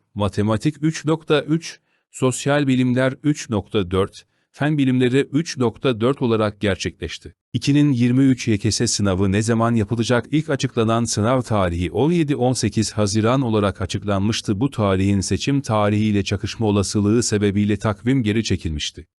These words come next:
Seçim tarihi öne çekildiği için sınavın ilk açıklanan tarih on yedi ila on sekiz Haziran'da yapılması güçlü bir ihtimal.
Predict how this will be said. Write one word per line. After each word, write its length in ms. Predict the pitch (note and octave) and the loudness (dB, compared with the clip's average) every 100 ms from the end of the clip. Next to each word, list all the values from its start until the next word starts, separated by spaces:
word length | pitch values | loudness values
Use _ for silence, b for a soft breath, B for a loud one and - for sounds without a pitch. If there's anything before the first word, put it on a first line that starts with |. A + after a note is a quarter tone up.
| - | -8
Seçim 400 | - D#3 F3+ E3+ | -4 0 0 0
tarihi 460 | C3 A2+ A#2 C#3+ | 0 2 2 4
öne 140 | D3+ D#3 | 2 2
çekildiği 500 | C3+ - A2 C3+ B2+ | 0 0 0 2 0
için 220 | - B2 | 0 -2
sınavın 420 | - A2+ G#2+ C3+ D3+ | 0 0 0 0 -2
ilk 180 | E3 | -4
açıklanan 480 | C#3+ - A#2+ A#2+ A#2+ | -4 -4 -4 -2 -2
tarih 360 | G2+ F#2 F#2+ F#2+ - | 0 0 0 -2 -2
on 200 | B2+ B2+ | 0 2
yedi 240 | A2 A#2+ | 2 0
ila 340 | B2 A2+ A2 | 0 0 0
on 220 | - C3 D3+ | 0 -2 -2
sekiz 360 | B2+ C3+ B2 | -2 -2 -2
Haziran'da 520 | A2 A2 B2+ A#2+ A2+ | 0 0 2 2 2
yapılması 520 | A2+ G#2+ G#2 G2+ - C3 | 0 0 0 0 0 0
güçlü 400 | G#2 - D#3 C#3+ | -2 -2 0 2
bir 100 | B2 | 0
ihtimal. 440 | F#2 F2 D2 | -2 -4 -6